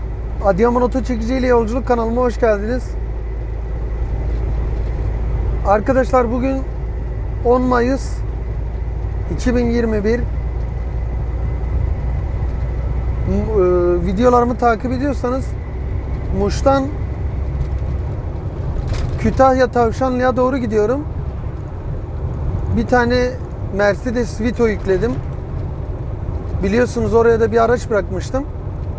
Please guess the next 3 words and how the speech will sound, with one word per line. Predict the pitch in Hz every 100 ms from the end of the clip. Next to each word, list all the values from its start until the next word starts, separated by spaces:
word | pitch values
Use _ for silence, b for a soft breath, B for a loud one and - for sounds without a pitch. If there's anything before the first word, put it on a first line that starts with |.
| - - - - - - - - - - - - - - - - - - -
Şu | 247
anda | 247 262
da | 269 277